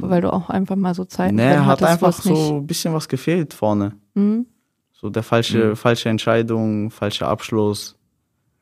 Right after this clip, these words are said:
Speaker 3: Ja, ist so. Bei der Kontrolle, wenn du alles im Blick hast, willst du vielleicht auch andere in gute Position bringen, auch mit deinem Passspiel
Speaker 2: Das auf
Speaker 3: und
Speaker 2: jeden
Speaker 3: so.
Speaker 2: Fall,
Speaker 3: Und
Speaker 2: ja.
Speaker 3: dann fehlt vielleicht, muss man den richtigen Moment finden, wenn man sagt, "Jetzt mach ich aber mal selber."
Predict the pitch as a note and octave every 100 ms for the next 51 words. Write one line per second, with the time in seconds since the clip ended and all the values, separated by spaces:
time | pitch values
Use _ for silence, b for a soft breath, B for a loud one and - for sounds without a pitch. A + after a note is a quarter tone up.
0 | - B2 C#3 C3 - A#2+ G#2+ A2 A2 A#2
1 | A2+ D3 D#3 C3 C3 G#2+ A#2 A#2 A2 -
2 | C#3 - B2+ - A#2 A2 A2 - C3+ D#3
3 | C#3+ D3 D3 - C#3 C#3 D3+ C3+ - C#3
4 | C#3 - C#3 C3+ C#3 C#3 A2+ B2 B2 A2+
5 | A2+ D3 C3+ C3 D#3+ D#3 E3 D3+ D3+ A2+
6 | A#2 B2+ C3+ B2+ - B B - C#3+ C3+
7 | C#3+ C3 C3 - B2+ - B2 B2+ - C3
8 | C3+ C#3 C#3+ - C#3 C3+ C3 C3 C3 C3
9 | D3+ D3 C3+ C3+ C3 D3+ C3 F2